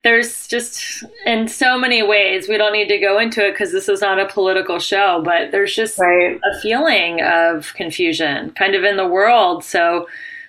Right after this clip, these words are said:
Speaker 1: a lot of people feel like they can't make sense of what's happening 'cause
Speaker 2: Mm-hmm.
Speaker 1: everything's in flux and changing. And,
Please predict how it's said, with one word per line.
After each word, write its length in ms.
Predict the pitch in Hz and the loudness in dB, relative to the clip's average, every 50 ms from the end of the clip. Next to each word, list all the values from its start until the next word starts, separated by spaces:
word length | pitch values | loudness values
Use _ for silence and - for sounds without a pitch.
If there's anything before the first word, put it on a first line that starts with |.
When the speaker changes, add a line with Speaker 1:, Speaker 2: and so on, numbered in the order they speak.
| _ - | _ 0
Speaker 1:
a 80 | - 196 | 2 4
lot 240 | 208 208 208 226 | 4 6 4 4
of 80 | 240 - | 2 0
people 560 | - - 233 214 208 - 180 190 180 180 185 | -4 -4 -6 -6 -4 -4 -2 -2 0 0 -2
feel 300 | 180 - - 196 190 175 175 | -4 -2 -2 0 0 0 0
like 220 | 175 170 170 170 | 0 -2 -2 -2
they 120 | 185 175 | -4 -4
can't 280 | 160 - - 180 165 185 | -4 -2 -2 -2 -2 -2
make 160 | 170 165 160 - | -2 -4 -4 -4
sense 340 | - 175 175 170 165 - | -4 -2 -2 -4 -4 -4
of 240 | 180 165 165 156 147 | -4 -2 -2 -2 -2
what's 240 | 156 175 170 160 - | -2 -4 -4 -4 -2
happening 680 | - 180 165 165 165 180 185 175 175 170 165 165 165 | 0 0 0 2 0 -2 -2 -2 -2 -2 -4 -4 -6
'cause 160 | - - - | -8 -6 0
Speaker 2:
Mm-hmm. 100 | 180 208 | 2 4
Speaker 1:
everything's 640 | 208 208 214 214 190 185 185 185 202 202 - - - | 4 4 4 4 2 2 0 0 -4 -10 -14 -14 -10
in 220 | - - 185 180 175 | -8 -6 -6 -6 -6
flux 540 | - - 240 247 226 226 226 - - - | -4 0 2 2 2 2 0 -2 -6 -8
and 200 | - 175 170 170 | -8 -8 -8 -4
changing. 680 | - 214 214 214 214 214 214 202 214 208 202 202 196 185 | -2 0 0 0 0 0 0 0 0 2 2 0 0 -2
And, 200 | 170 165 165 | -2 -4 -6